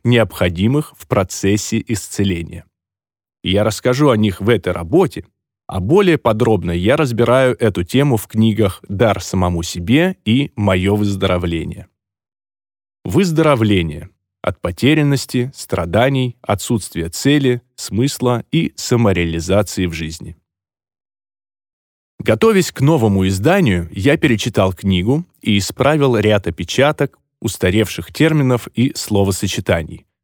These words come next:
Но сам текст и целительный посыл мне менять не пришлось. Терпение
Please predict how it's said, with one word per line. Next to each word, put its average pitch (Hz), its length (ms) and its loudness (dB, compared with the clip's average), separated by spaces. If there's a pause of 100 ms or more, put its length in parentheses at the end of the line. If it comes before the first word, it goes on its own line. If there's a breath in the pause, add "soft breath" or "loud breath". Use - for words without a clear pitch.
(240)
Но 101 140 2
сам 101 300 0
текст - 580 -2 (260)
и 120 80 0
целительный 95 680 0
посыл 151 580 -2
мне 110 320 2
менять 98 360 0
не 92 80 -2
пришлось. - 600 -8 (1300)
Терпение 156 840 2